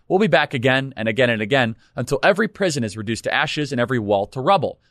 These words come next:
Y L F wrote in a June eighteenth tweet. And this,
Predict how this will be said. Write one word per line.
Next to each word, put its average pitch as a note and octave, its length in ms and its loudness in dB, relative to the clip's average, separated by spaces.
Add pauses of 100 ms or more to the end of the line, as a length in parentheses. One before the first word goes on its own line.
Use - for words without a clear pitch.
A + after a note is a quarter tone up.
(100)
Y A#2 200 4
L A#2+ 160 4
F A#2 220 0
wrote G#2+ 260 2
in A2+ 120 -6
a A2 100 0
June G2+ 320 -6
eighteenth G2+ 400 -14
tweet. D#3 340 -2
And D#3 160 2
this, - 300 0